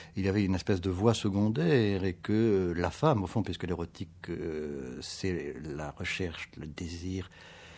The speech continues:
infini et éternellement déçu au fond de la femme, est-ce que le corps de la femme ou la parole de la femme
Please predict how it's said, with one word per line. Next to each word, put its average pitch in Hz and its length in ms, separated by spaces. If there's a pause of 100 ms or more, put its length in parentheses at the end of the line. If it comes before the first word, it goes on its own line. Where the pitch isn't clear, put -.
(300)
infini 113 760
et 87 680
éternellement 90 440
déçu 101 260
au 90 120
fond - 180
de 85 100
la 85 80
femme, 156 260
est-ce 110 160
que - 140
le 101 380
corps 110 260
de 98 60
la 87 100
femme 113 460
ou 95 240
la - 100
parole 98 320
de 90 60
la 82 120
femme 139 380